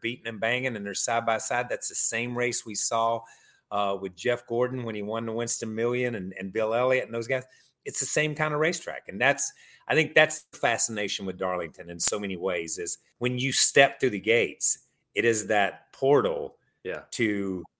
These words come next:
Speaker 1: that throwback. It takes you back, and, and the racetrack does that.
Speaker 2: Yeah, and, uh,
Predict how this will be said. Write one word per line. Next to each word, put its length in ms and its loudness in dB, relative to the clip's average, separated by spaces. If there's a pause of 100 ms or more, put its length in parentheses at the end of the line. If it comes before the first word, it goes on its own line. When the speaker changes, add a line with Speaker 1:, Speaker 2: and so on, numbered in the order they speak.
Speaker 1:
that 240 0
throwback. 640 -4
It 200 -2
takes 360 -2
you 100 -8
back, 380 -10
and, 180 -10
and 180 -6
the 60 -6
racetrack 640 -2
does 280 -4
that. 220 -16 (380)
Speaker 2:
Yeah, 240 4
and, 280 0
uh, 300 2